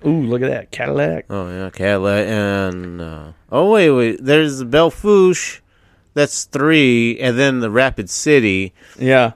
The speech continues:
Speaker 2: And which
Speaker 1: Pa-,
Speaker 2: my little
Speaker 1: Pa
Speaker 2: brother
Speaker 1: Rump.
Speaker 2: lives in Rapid City.
Speaker 1: Right.
Speaker 2: And so he must have gave my, our podcast to some of his friends that live
Speaker 1: That's
Speaker 2: in
Speaker 1: cool.
Speaker 2: Belle Fourche.
Speaker 1: Well, look at this right here. Pa Rump. P A H R U M P.
Speaker 2: Pa,
Speaker 1: Pa Rump.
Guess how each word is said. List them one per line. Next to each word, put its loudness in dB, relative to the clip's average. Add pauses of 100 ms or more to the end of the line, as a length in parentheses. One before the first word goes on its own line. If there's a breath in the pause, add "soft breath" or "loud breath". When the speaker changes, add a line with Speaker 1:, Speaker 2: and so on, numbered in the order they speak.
Speaker 2:
And 6
which 2
Speaker 1:
Pa-, -10
Speaker 2:
my 4
little 4
Speaker 1:
Pa 4
Speaker 2:
brother 4
Speaker 1:
Rump. -4
Speaker 2:
lives 2
in -2
Rapid -2
City. 0
Speaker 1:
Right. 4
Speaker 2:
And 2
so 4
he 2
must 2
have 2
gave 4
my, 0
our 4
podcast 0
to -2
some -2
of -2
his -4
friends 2
that 2
live 0
Speaker 1:
That's -2
Speaker 2:
in -4
Speaker 1:
cool. 4
Speaker 2:
Belle 4
Fourche. -2 (100)
Speaker 1:
Well, 6
look 4
at 4
this 4
right 4
here. 4
Pa 0
Rump. 2 (240)
P -2
A 8 (160)
H 2 (340)
R 4
U 4
M 0
P. -4
Speaker 2:
Pa, 2
Speaker 1:
Pa 4
Rump. 2